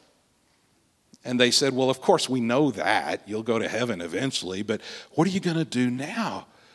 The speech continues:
You have nowhere to turn and no one to help you." And the old preacher said, "I'm going to heaven. And the fact that I'm going to heaven makes these times of temporary hardship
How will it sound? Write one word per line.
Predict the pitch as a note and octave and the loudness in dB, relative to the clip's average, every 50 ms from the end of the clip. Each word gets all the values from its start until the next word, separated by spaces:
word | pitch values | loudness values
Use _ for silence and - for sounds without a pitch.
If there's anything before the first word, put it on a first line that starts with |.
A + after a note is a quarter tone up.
| _ _ _ _ _ _ _ _ | _ _ _ _ _ _ _ _
You | - F3 G#3 | 2 2 6
have | G#3 F#3+ E3 | 6 6 4
nowhere | D#3+ D#3 D#3 E3+ G3 A3+ A3 F#3+ F#3+ E3+ D#3+ | 4 2 4 6 6 6 6 4 4 2 2
to | C#3+ B2+ | 0 -4
turn | - - - F3+ G3 G#3+ G#3 D#3+ | -6 -4 -2 0 0 0 2 2
and | C#3 B2+ B2 | 2 2 2
no | B2+ E3 | 0 0
one | G3+ A#3 A3 F#3 | 0 -2 -2 0
to | C#3+ B2 | 0 -2
help | G2+ - G#3 A#3 A#3 - - | 0 0 0 0 -2 -4 -6
you." | - G#2+ - - - _ _ _ _ _ _ _ _ _ _ _ _ _ _ _ _ _ _ _ _ _ _ _ _ _ _ _ _ | -6 -6 -6 -10 -18 _ _ _ _ _ _ _ _ _ _ _ _ _ _ _ _ _ _ _ _ _ _ _ _ _ _ _ _
And | - F#2+ | -16 -10
the | F#2 G2+ | -2 2
old | A2+ A2+ G#2 - | 2 2 2 0
preacher | - A#2+ A#2 A2 - - G#2+ G2 | -2 -2 -2 0 -2 -4 -4 -2
said, | - - - G2+ G2 F#2+ - - _ _ _ - | -2 -2 0 0 -2 -2 -4 -10 _ _ _ -4
"I'm | G2+ A#2 C#3 | -2 -2 -2
going | C3 D3+ D#3 D#3 C3+ | -4 -4 -4 -2 -2
to | B2+ G2+ | -4 -4
heaven. | - C#3 D3 D3 A2 D#2 C#2+ - _ _ _ _ _ _ _ _ _ _ _ _ _ _ _ _ _ _ _ _ _ - - - - _ | -4 -4 -6 -6 -8 -12 -16 -18 _ _ _ _ _ _ _ _ _ _ _ _ _ _ _ _ _ _ _ _ _ -20 -20 -20 -8 _
And | G#2+ A2+ G#2 | -4 -2 -2
the | G2+ | -2
fact | - - C3+ C#3+ D#3 D#3 - | 2 4 4 4 4 4 2
that | D3+ C3+ | 2 4
I'm | B2+ B2 B2 | 4 2 2
going | A2 B2 A#2+ A#2+ A#2 | 2 2 2 2 2
to | G#2+ G2+ | 0 0
heaven | F2+ C#3+ C#3+ C#3 B2 A#2+ G#2+ G#2+ | 0 2 0 2 2 0 -2 0
makes | G#2+ A2 G#2+ - - | -2 -2 -2 -2 -6
these | - - A2+ C3 C#3+ D3 - - | -4 -2 -2 0 0 -2 -4 -4
times | - C3+ B2+ B2 B2 B2 B2 A2+ - G#2+ | -2 -2 0 0 0 0 -2 -2 -4 -6
of | F#2+ - _ | -8 -8 _
temporary | - - E3+ E3 - - C3+ C3+ C#3 C3 B2+ B2+ B2 A#2+ | -6 -4 -4 -6 -4 -4 -4 -2 -2 -2 -2 -2 -2 -4
hardship | A2 - B2 B2+ A#2+ A#2+ G#2+ - - - F#2+ F2+ F2 - - | -4 -6 -4 -2 -2 -2 -4 -6 -8 -8 -6 -8 -10 -10 -16